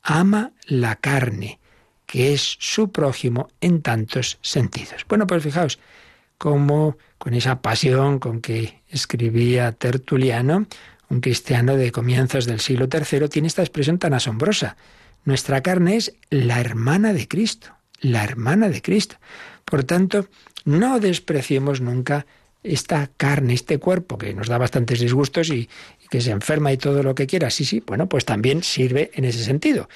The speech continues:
porque no olvidemos lo que dice San Pablo, "Completo en mi cuerpo, eh, lo que falta a la pasión de Cristo, sufriendo". Pues sí. "Ay, ¿para qué? ¿Qué hago yo aquí en esta vida?". Pues mira, el sufrimiento unido al Señor, unido a la pasión de Cristo, colabora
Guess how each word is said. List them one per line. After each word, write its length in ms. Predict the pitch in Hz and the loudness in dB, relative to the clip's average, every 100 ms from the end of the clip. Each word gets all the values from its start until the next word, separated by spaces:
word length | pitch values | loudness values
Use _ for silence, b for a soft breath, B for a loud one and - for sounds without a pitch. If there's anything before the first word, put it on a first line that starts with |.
| B B - | B B -8
porque 260 | 127 120 | -6 -2
no 200 | 117 120 | 0 2
olvidemos 580 | 123 117 123 127 139 151 | 2 2 2 2 2 2
lo 100 | 135 | 0
que 80 | 120 | -2
dice 220 | 117 127 | -2 -2
San 200 | 113 107 | -2 -2
Pablo, 340 | 117 214 151 113 | 0 2 2 0
"Completo 800 | 127 120 117 135 127 139 135 143 | 0 0 -2 0 2 2 0 0
en 160 | 135 | 0
mi 120 | 135 135 | 0 0
cuerpo, 600 | 143 135 135 131 160 160 B B B _ | 0 0 0 0 -2 -2 B B B _
eh, 360 | - 123 120 117 | -2 0 0 0
lo 160 | 117 | -2
que 100 | 120 | -2
falta 280 | 156 139 143 | 0 0 2
a 40 | 139 | 0
la 120 | 131 | 0
pasión 320 | 127 139 135 | 0 0 0
de 100 | 131 | 0
Cristo, 460 | 131 131 - 165 - | 0 -2 -2 -4 -4
sufriendo". 580 | - 131 - 247 185 - _ | -2 0 2 4 2 -2 _
Pues 220 | - 123 | -2 -2
sí. 220 | - 262 - B B | 0 -2 -4 B B
"Ay, 360 | B 170 190 170 | B 2 4 2
¿para 260 | 156 151 143 | 2 0 0
qué? 400 | 175 170 156 160 | 2 2 2 0
¿Qué 100 | 165 | 0
hago 140 | 160 | 0
yo 140 | 151 147 | 0 0
aquí 140 | 156 | 0
en 60 | 151 | 0
esta 280 | 143 - | 0 0
vida?". 240 | 139 165 127 | 2 2 0
Pues 160 | 120 | -2
mira, 220 | 113 123 104 | 0 0 -2
el 80 | |
sufrimiento 580 | 104 123 107 135 151 139 | -2 -2 0 2 2 2
unido 340 | 127 139 156 139 | 2 4 4 2
al 120 | 135 | 0
Señor, 320 | - 139 151 | 0 0 0
unido 280 | 131 147 165 | 2 2 2
a 40 | |
la 140 | 147 120 | 0 -2
pasión 440 | - - - 170 | -4 -4 0 2
de 120 | 190 | 2
Cristo, 320 | 165 135 147 | 2 0 -4
colabora 520 | - 131 135 123 151 | -2 0 2 0 -2